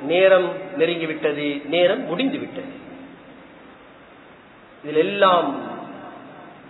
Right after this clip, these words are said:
மும்முரமாக இருக்கக்கூடியவர்கள் என்று அறிமுகப்படுத்தும் பொழுது, அந்த இடத்துல தேம்பி தேம்பி அழுது இரத்த கண்ணீர் வடிஞ்சாலும் போதாது. முஸ்லிம் தான் அங்கே முன்னுதாரணமாக காட்டப்படுகிறார்.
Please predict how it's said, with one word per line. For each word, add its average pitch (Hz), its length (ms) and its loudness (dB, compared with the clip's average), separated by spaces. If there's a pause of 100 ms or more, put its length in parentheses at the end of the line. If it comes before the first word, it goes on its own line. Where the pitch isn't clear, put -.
(880)
மும்முரமாக 190 580 4
இருக்கக்கூடியவர்கள் 151 840 -2
என்று 143 260 -6 (760)
அறிமுகப்படுத்தும் 170 840 0
பொழுது, 151 320 0 (320)
அந்த 151 240 -4
இடத்துல 170 460 2 (840)
தேம்பி 190 500 4 (120)
தேம்பி 185 440 2 (120)
அழுது 180 300 2
இரத்த 175 360 0
கண்ணீர் 180 480 0
வடிஞ்சாலும் 180 760 4
போதாது. 156 560 0 (500)
முஸ்லிம் 185 480 -6
தான் 165 300 4 (320)
அங்கே 165 320 0 (280)
முன்னுதாரணமாக 185 1120 4
காட்டப்படுகிறார். 123 760 -4